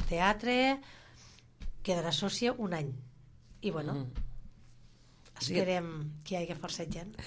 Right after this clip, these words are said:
Speaker 2: Sí, aquests són tots els projectes que teniu hasta l'estiu,
Speaker 1: Hasta
Speaker 2: no? Perquè
Speaker 1: l'estiu.
Speaker 2: quan pareu?
Speaker 1: Ara parem, bueno, ara per Pasqua pararem,
Speaker 2: Mm.
Speaker 1: després ja tornarem a començar ja els cursets, i, bueno,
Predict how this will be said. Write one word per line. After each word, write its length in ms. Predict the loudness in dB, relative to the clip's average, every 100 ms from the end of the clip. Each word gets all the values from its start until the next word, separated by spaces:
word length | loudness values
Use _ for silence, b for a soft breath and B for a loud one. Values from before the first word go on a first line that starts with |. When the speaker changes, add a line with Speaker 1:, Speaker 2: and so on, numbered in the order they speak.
| B B B
Speaker 2:
Sí, 140 | 12
aquests 280 | 12 12 12
són 160 | 12 12
tots 140 | 12
els 120 | 12
projectes 440 | 8 10 12 12 8
que 100 | 6
teniu 260 | 6 10 10
hasta 200 | 10 8
l'estiu, 440 | 6 6 4 6
Speaker 1:
Hasta 160 | 6 8
Speaker 2:
no? 40 |
Perquè 220 | 8 8
Speaker 1:
l'estiu. 80 | 10
Speaker 2:
quan 160 | 10 10
pareu? 400 | 10 12 10 8
Speaker 1:
Ara 280 | 8 8 6
parem, 380 | 8 8 4 2
bueno, 160 | 0 2
ara 140 | 2
per 160 | 0 0
Pasqua 280 | 0 -2 -2
pararem, 440 | 2 4 4 4 -2 -12 -12
Speaker 2:
Mm. 160 | -10 -2 -2 -2 -4
Speaker 1:
després 380 | -2 0 0 0
ja 260 | 0 0 -2
tornarem 520 | -4 -2 -2 0 -2 -4 -14
a 80 | -8
començar 380 | -6 -4 -4 -2
ja 60 | -2
els 100 | -4
cursets, 720 | -4 -4 -4 -6 -8 -12 -12 b b b b -4
i, 80 |
bueno, 300 | 0 0 -2